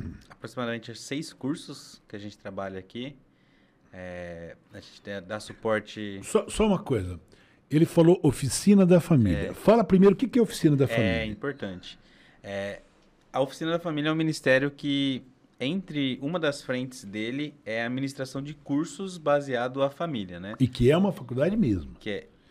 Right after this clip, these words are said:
Speaker 2: Que é uma universidade
Speaker 1: é,
Speaker 2: mesmo.
Speaker 1: é, ligado à Universidade da Família.
Speaker 2: Exatamente.
Speaker 1: A Universidade da Família é lá em Pompeia, né? É o, o centro da Universidade da Família.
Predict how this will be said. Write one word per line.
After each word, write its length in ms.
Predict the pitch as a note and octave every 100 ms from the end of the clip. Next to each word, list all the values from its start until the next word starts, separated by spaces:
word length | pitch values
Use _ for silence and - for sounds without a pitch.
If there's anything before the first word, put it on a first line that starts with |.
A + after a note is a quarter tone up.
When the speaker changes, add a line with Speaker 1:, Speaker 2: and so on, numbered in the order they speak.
| -
Speaker 2:
Que 100 | -
é 40 | B2+
uma 120 | D3
universidade 600 | D#3+ D3+ D3+ - D3 F3+
Speaker 1:
é, 20 |
Speaker 2:
mesmo. 360 | D4 C#3+ A2 D2+
Speaker 1:
é, 260 | A#2 A2 G2
ligado 440 | G2+ G#2 A#2 B2+ C#3+
à 60 |
Universidade 800 | D3 E3+ E3+ E3 E3 C3 B2+ C#3+
da 120 | C#3+
Família. 460 | C#3+ D#3 A#2+ F#2+ F2+
Speaker 2:
Exatamente. 560 | G#2+ G2 A2 A2+ E2+ D2+
Speaker 1:
A 40 |
Universidade 380 | G#2+ G#2+ G#2+ A2+
da 80 | A#2
Família 520 | - A#2 A2 A2 A#2+
é 500 | B2 B2 A#2+ A#2+ A#2+ A2+
lá 120 | A#2+
em 60 |
Pompeia, 640 | B2+ C3+ B2 G#2 G2+ D3 C3+
né? 200 | A#2+ A2+
É 60 |
o, 480 | G2+ G2 G2 G2 F#2 -
o 80 |
centro 380 | F#2 - A#2+ B2
da 60 | G#2+
Universidade 480 | G#2+ G#2 G#2 G#2 G2
da 80 | G2+
Família. 500 | - G2 G2+ A#2+